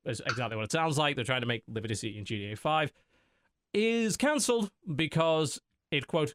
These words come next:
"clearly contradicts the Rockstar modding policy." What exactly the Rockstar modding policy fucking is? Well, they ha-, they released one a week or s-,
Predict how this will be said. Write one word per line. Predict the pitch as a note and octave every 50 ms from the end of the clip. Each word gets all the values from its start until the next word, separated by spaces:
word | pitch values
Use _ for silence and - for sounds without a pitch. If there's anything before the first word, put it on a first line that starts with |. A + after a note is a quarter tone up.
| _ -
"clearly | - - D3+ E3+ F#3 G3 G3 G3 G3 F3+
contradicts | - D#3+ E3 E3+ E3 - E3+ D3 D3+ D3+ D3 - - -
the | D3+ B2+
Rockstar | C3+ D3 D3 - - - C#3+ C#3+ C#3
modding | C#3 D3+ D#3+ D3 C#3+ B2+ A2+
policy." | C3 B2 A2+ A2 G2+ - G#2+ F2+ D#2 - _ _ _ _ _ _ _ _ _ _ _ _ _ _
What | - C3 C3+ D3+ D3+
exactly | D#3 D3+ A#2+ C#3 D3+ C3+ C#3+ D3+
the | C3 C#3+ C3+
Rockstar | C#3+ D3 C#3+ - - - E3 C#3 C3+ C3+
modding | C3+ C#3 C#3 C3+ C3+ B2+
policy | - C#3+ C3+ C3 B2+ - - C#3+
fucking | A2+ - - D#3+ E3+ - - C#3 B2+ B2+ - -
is? | G#3 A3+ A#3+ A#3+ B3+ A#3+ A#3 - - - - _ _ _ _ _ _ _ _ -
Well, | C3+ C3+ D#3 E3 E3 E3 E3 D#3+ D#3+ D#3 D3+ D3+ - _ _ _
they | - C#3 B2 D3+ D#3 D#3 D#3 D3+ D3+ D3+ D3+ D3 C#3+ C#3+ - - _ _ _ _ - -
ha-, | - D#3+ D3+ D3 C#3+ C#3+ C#3+ C#3 C3+ C3+ C3+ - -
they | C3+ C#3+ D3+
released | C#3+ C3 C#3+ C3+ C#3 F3+ A#3 A#3+ - - - - -
one | D#3+ E3+ F3 E3 E3+ E3+ F3 F3 E3+ E3 E3 D#3 - - _ _ _ _ _ _ _ _ _ _ _ _ _ _ _ _ _ _ -
a | F#3 E3
week | D#3 D3 D#3+ B3+ D4 D4 -
or | G3+
s-, | F3+ - -